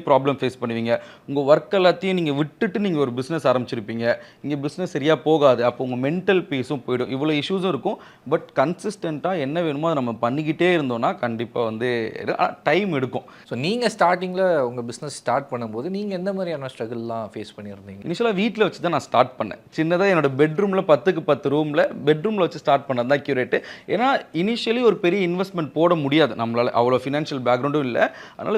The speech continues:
Speaker 1: வீட்ல வச்சே ஸ்டார்ட் பண்ணி சின்ன சின்னதா one by one போனது தான். இவ்வளோ ப்ராப்ளம்ஸும் ஃபேஸ் பண்ணேன்.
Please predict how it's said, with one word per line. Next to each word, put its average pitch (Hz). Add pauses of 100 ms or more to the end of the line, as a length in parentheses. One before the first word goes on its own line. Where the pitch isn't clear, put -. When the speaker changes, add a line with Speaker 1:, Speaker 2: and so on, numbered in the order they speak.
Speaker 1:
வீட்ல 202
வச்சே 202
ஸ்டார்ட் 156
பண்ணி 202 (140)
சின்ன 196
சின்னதா 160 (140)
one 135
by 135 (120)
one 147 (340)
போனது 117
தான். 196
இவ்வளோ 180 (200)
ப்ராப்ளம்ஸும் 165
ஃபேஸ் 151
பண்ணேன். 120